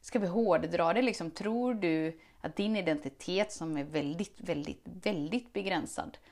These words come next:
har större koll på ändliga möjligheter, villkorslös kärlek och, och gudomlig transformation? Har din identitet bättre koll på det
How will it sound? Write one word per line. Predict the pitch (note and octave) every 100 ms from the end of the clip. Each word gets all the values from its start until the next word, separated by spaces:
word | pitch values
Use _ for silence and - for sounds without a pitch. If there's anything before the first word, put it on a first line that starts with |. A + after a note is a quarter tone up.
| - - - _
har | F#3+ E3+
större | - - C4+ A3 F#3 G3+ A#3+
koll | - - F#3+ A3+ D4 D4
på | - G3 G3
ändliga | F#3 F3+ F3 E3+ E3+ E3+ E3 - - -
möjligheter, | F3 F#3+ F3+ E3+ D#3+ E3 D#3+ F3+
villkorslös | E3+ F3 E3 D#3 - D#3+ D#3+
kärlek | - E3+ D#3 G3 F#3+ -
och, | D#3+ D#3 - - - -
och | - F3 F3
gudomlig | F3+ E3+ F3 D#3 D#3+
transformation? | - D#3+ D#3+ - D#3+ D#3+ - G3 A#3 D#4 F4+ - - - - - - - - _ _ _ -
Har | F3+
din | F3 E3+
identitet | D#3+ - F#3 F3 E3 - A3+ F3
bättre | - - - -
koll | A3 G3+
på | G3+
det | F3+ F#3 B3